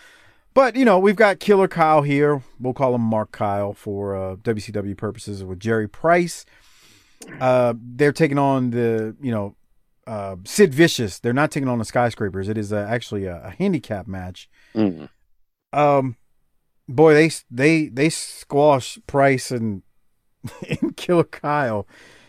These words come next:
Speaker 1: uh, in thirty-nine seconds, uh, was, was what I timed it at. Uh, not much to report here other than the squash.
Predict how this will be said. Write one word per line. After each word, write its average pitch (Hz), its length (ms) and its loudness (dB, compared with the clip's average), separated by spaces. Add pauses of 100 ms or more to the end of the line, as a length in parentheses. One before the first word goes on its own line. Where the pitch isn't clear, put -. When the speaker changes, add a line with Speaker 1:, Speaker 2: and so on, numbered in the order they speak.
(180)
Speaker 1:
uh, - 40 -14
in 120 280 -6
thirty-nine 143 480 4
seconds, 98 520 -2
uh, 104 280 0
was, 107 240 -4
was 107 160 -4
what 113 100 0
I 113 80 0
timed 117 360 -2
it 104 80 -2
at. 98 240 -4 (180)
Uh, 107 320 -16
not 139 220 0
much 160 180 2
to 147 80 0
report 131 320 -2
here 117 180 0
other 113 160 0
than 110 160 -4
the 107 80 -4
squash. 104 540 -4